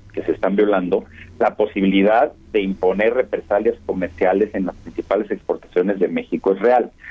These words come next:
No se tienen que acotar al sector eléctrico al tomar represalias.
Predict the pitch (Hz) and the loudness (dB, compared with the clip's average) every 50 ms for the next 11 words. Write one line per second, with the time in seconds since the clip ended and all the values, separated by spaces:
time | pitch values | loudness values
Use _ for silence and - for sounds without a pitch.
0 | - - - 113 131 - - 185 175 - 160 156 151 160 156 - 131 110 - _ | -14 -2 0 2 2 2 0 -2 0 0 0 0 0 -2 -2 -2 -2 -4 -2 _
1 | 104 98 101 - 110 107 113 123 156 - - - - 113 117 123 143 165 - - | -2 -2 0 2 2 2 2 2 0 -4 -10 -6 -4 -2 0 0 0 0 -2 -4
2 | 120 107 98 - 98 92 - 98 - - - 107 110 113 113 113 131 135 - - | -8 -8 -8 -10 -14 -8 -8 -8 -6 0 0 2 2 2 0 0 -2 -2 -4 -10
3 | 95 - - 92 85 - 85 85 101 104 - - - - 101 95 - 120 120 117 | -12 -8 -6 -6 -4 -4 -4 -2 0 0 -2 -2 -4 -4 -6 -2 0 0 0 0
4 | 92 80 | -2 -6